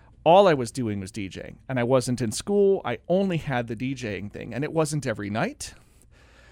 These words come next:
but it was frequent enough if I was doing three or four nights a week that I found myself nocturnal by accident. I had no routine other than to be at this place in the dark,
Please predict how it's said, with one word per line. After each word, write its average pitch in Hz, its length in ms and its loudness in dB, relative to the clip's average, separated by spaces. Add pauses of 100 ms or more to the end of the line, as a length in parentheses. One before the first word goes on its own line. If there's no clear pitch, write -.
(260)
but 143 540 4
it 147 160 -2
was 143 120 -2
frequent 196 400 -2
enough 151 260 -2
if 151 120 -8
I 139 60 2
was 131 140 0
doing 139 240 0
three 156 220 -2
or 156 40 0
four 147 220 -4
nights 139 260 -4
a 120 60 -6
week 143 280 -8 (360)
that 143 300 0
I 143 80 -2
found 196 280 -4
myself 202 360 -4
nocturnal 190 540 -4
by 160 140 -2
accident. - 440 -10 (560)
I 180 100 2
had 240 340 -4
no 214 180 4
routine 139 480 0
other 139 200 0
than 151 180 0
to 147 60 2
be 160 240 -2
at 196 160 -2
this 147 220 -2
place 160 400 0
in 147 100 -2
the 135 80 -2
dark, 131 560 -4